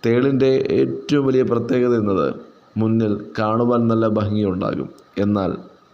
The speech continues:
കുത്തുവരുന്നത് പിന്നിൽ നിന്നാണ്. താങ്കളോട് കൂടെ അടുക്കുന്ന ശത്രുവിൻ്റെ തന്ത്രത്തെ തിരിച്ചറിയുവാൻ തക്കവണ്ണം ആത്മീക കണ്ണു തുറക്കണം.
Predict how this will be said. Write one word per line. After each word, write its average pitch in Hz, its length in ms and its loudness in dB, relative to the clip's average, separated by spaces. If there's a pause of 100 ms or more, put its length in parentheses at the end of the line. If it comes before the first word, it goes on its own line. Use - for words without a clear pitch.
(240)
കുത്തുവരുന്നത് 104 680 0 (200)
പിന്നിൽ 104 340 -2
നിന്നാണ്. 67 380 -4 (720)
താങ്കളോട് 143 460 2 (140)
കൂടെ 135 320 4
അടുക്കുന്ന 123 480 0 (520)
ശത്രുവിൻ്റെ 123 580 -2 (100)
തന്ത്രത്തെ 117 580 -2
തിരിച്ചറിയുവാൻ 110 760 0
തക്കവണ്ണം 80 500 -4 (380)
ആത്മീക 104 520 -2
കണ്ണു 95 240 -2 (200)
തുറക്കണം. 69 420 -8